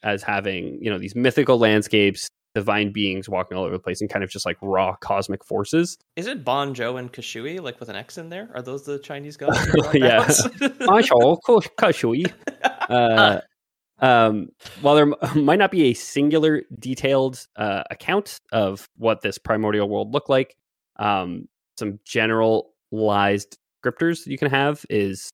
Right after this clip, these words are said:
Speaker 1: uh, state of chaos, formlessness, devoid of structured order that defines the world we know, time before the establishment of the cosmic order and the emergence of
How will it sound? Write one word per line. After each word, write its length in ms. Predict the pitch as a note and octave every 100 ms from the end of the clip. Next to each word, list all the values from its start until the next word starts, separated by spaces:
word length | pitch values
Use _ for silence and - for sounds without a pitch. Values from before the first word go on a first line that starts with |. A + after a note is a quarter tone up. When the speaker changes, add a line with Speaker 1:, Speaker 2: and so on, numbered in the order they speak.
| -
Speaker 1:
uh, 200 | F#2 - - _
state 200 | - B2
of 60 | C3+
chaos, 280 | C#3 B2+ -
formlessness, 680 | A#2+ A#2+ A2+ A#2 A#2 - - _ _ _ -
devoid 300 | A#2 A2+ A#2+
of 80 | A2
structured 500 | - C3+ - D#3 C3+
order 320 | B2 A#2 B2 C#3+
that 160 | B2+
defines 320 | - G#2+ G#2
the 80 | G#2+
world 200 | G2+ G2
we 80 | A#2
know, 260 | B2 A#2 D#3+ - _ _ _ _ _ _ _ _
time 200 | - A#2+
before 300 | A2 A2 G#2 -
the 60 | G#2
establishment 520 | - C3 E3 - D#3+
of 80 | D3
the 60 |
cosmic 320 | D3 C#3 C3+
order 180 | C3 B2
and 120 | G#2 A2
the 40 |
emergence 340 | G#2 G#2 G#2
of 80 | G2+